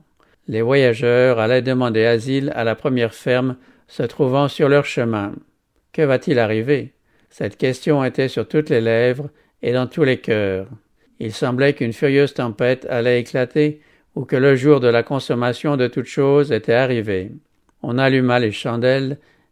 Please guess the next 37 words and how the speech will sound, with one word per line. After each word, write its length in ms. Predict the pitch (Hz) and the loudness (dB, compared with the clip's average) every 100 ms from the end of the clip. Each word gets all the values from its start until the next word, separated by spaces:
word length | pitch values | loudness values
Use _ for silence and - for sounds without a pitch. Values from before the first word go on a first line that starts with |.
| _ | _
et 140 | - 117 | -6 -2
les 220 | 127 135 | 0 2
âtres 360 | 139 - 120 | 0 0 -2
brillaient 440 | 107 117 135 143 135 | -2 -2 2 4 4
d'un 180 | 110 135 | 0 -2
aussi 320 | 131 - 127 | -4 -4 -2
vif 240 | 127 107 | -2 -2
éclat 420 | 123 - 135 139 - _ _ - | -4 -2 -4 -4 -8 _ _ -10
que 100 | 131 | -8
par 260 | - 196 | -6 -4
une 180 | 127 127 | -2 0
nuit 220 | 127 147 | 0 2
d'automne 560 | 120 117 - 131 135 131 | 2 0 0 0 0 -4
sans 260 | - 131 113 | -6 -4 -2
lune. 440 | 107 98 95 101 - _ _ _ _ | -2 -2 -6 -10 -16 _ _ _ _
Les 220 | 147 117 139 | -4 2 8
hôtes 180 | 151 | 8
de 80 | 127 | 6
la 160 | 127 127 | 2 2
basse-cour 640 | 117 - - 135 139 139 | 2 0 -4 0 2 2
se 140 | - 120 | 0 0
retirèrent 600 | 127 - 123 123 135 - | 0 0 2 4 2 0
sur 160 | 131 | -2
leurs 180 | 120 120 | -2 -2
perchoirs 540 | 131 120 - 131 131 | -4 -4 -2 0 2
et 40 | 127 | 0
s'endormirent. 800 | - 135 117 110 101 101 104 123 _ _ _ _ - | -2 0 0 0 -4 -6 -10 -14 _ _ _ _ -4
Le 140 | 113 | -2
bétail 460 | 127 127 147 127 113 | 0 0 2 2 2
mugissant 640 | 110 110 123 - 139 139 _ _ _ | -2 -4 -8 -4 -4 -6 _ _ _
se 180 | - 120 | -4 0
réunit 480 | 131 135 127 143 | 4 4 4 4
à 80 | 120 | 2
la 100 | 110 | 2
sortie 420 | - 127 - 135 | 0 -4 -2 -2
des 100 | 131 | 0
pâturages. 960 | 139 135 - 110 107 101 95 95 - | 0 0 0 0 0 0 -2 -8 -14